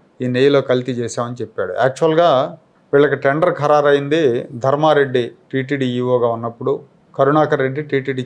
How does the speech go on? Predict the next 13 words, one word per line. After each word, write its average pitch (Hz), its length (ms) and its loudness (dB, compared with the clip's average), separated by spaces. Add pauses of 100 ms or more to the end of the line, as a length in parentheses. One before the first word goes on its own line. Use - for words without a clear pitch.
చైర్మన్గా 123 320 -2
ఉన్నప్పుడు 120 600 -4 (180)
ఖరారైంది. 135 640 2 (280)
ఆ - 20 2
సమయంలో 170 440 2
వీళ్ళు 151 300 2
చాలా 135 120 6
తక్కువ 139 340 0
ధరకు 151 260 0
నెయ్యి 139 200 -2
సరఫరా 123 500 0
చేస్తామని 120 580 -6
ముందుకొచ్చారు. 123 680 -8